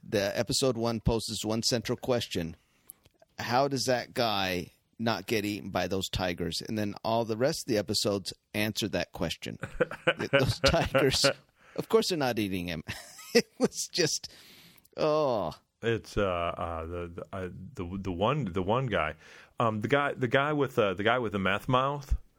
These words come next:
Speaker 2: I can under-,
Speaker 1: Yeah.
Speaker 2: I can understand
Speaker 1: Yeah.
Speaker 2: why he might be in love with, uh, Joe Exotic. That, that, that, that other, that other kid, he just, uh,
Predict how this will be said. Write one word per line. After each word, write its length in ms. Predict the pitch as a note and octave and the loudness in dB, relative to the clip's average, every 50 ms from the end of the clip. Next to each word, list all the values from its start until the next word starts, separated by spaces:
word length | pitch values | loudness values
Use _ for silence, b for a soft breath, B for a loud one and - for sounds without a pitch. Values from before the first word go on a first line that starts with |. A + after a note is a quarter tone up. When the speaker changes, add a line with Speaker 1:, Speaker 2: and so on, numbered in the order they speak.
| B B B B B B B B B B - | B B B B B B B B B B -2
Speaker 2:
I 80 | A#2+ | 0
can 180 | G#2+ - C#3 - | 4 4 6 6
under-, 160 | G2 F#2 - | 6 4 4
Speaker 1:
Yeah. 120 | - - - | 4 4 4
Speaker 2:
I 80 | C#3 | 2
can 120 | C#3 D3 D3 | 4 4 2
understand 640 | D#3+ E3+ D3+ B2+ - F#2 F#2 C3 B2+ C3 C#3 C#3+ C#3+ | 2 2 0 0 2 4 4 6 6 4 4 2 4
Speaker 1:
Yeah. 40 | B2 | 4
Speaker 2:
why 160 | G#2+ G2+ F#2+ | 4 4 4
he 140 | F#2 G#2+ A2 | 0 -2 0
might 260 | A2+ A2+ A#2 A#2 - | 2 2 2 2 2
be 100 | B2 A#2+ | 2 2
in 120 | A#2 A2+ | 2 4
love 240 | A2 A2+ A2+ A#2+ A#2 | 4 4 4 4 2
with, 200 | A#2+ A2+ - - | 0 -2 2 4
uh, 200 | B2 A2+ A2+ G#2+ | 4 4 4 2
Joe 300 | G#2 G2+ A2+ A2 A2 A2 | -2 2 2 2 2 2
Exotic. 540 | G#2+ G#2 G#2 A2 G#2 G#2 G#2+ A2 G#2+ - - - - b b b b b b b b b b b b - | 0 0 2 2 2 2 2 0 -2 -4 -8 -12 -12 b b b b b b b b b b b b 2
That, 240 | B2 A#2 A2+ - G#2+ | 2 2 2 2 2
that, 180 | A#2+ A2+ G2 G2+ | 2 2 2 2
that, 240 | - A2+ A2+ - | 0 0 0 2
that 200 | G#2+ A#2 B2 C3 | 2 2 4 4
other, 280 | E3+ G#3+ A3 - - - - | 2 0 0 -2 -4 -2 -2
that 200 | - A#2 A#2+ C3+ | 0 2 2 2
other 200 | F#3 G#3+ B3+ - | 2 0 -2 -2
kid, 380 | D3+ - - F#2 E2+ F2 E2 - | -4 0 0 0 2 0 0 0
he 100 | - D#3+ | -2 0
just, 400 | D#3 - D#3+ D3+ - - - A2 | 0 0 -2 -4 -4 -2 2 2
uh, 260 | F#2 E2+ D#2+ D2+ D2 | 4 4 2 0 -2